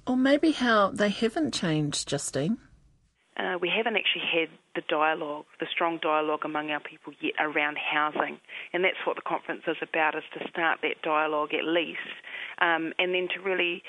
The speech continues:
Speaker 2: get the, the voices of the people on the ground and to ensure that our iwi leadership groups are listening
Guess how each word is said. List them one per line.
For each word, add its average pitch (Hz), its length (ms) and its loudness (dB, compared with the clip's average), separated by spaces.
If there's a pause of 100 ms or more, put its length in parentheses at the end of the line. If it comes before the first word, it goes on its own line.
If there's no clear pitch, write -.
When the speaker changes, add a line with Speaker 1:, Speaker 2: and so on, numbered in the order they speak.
(380)
Speaker 2:
get 196 160 2 (140)
the, 156 600 0 (120)
the 165 60 -2
voices 180 420 2
of 156 140 2
the - 60 -12
people 170 340 0
on 156 100 -2
the 156 80 -4
ground 160 540 0 (260)
and 165 220 -2
to 165 80 -6
ensure 165 480 0
that 156 160 0
our 151 360 0
iwi 156 240 -2
leadership 165 420 0
groups 156 280 -4
are 143 80 -2
listening 151 520 0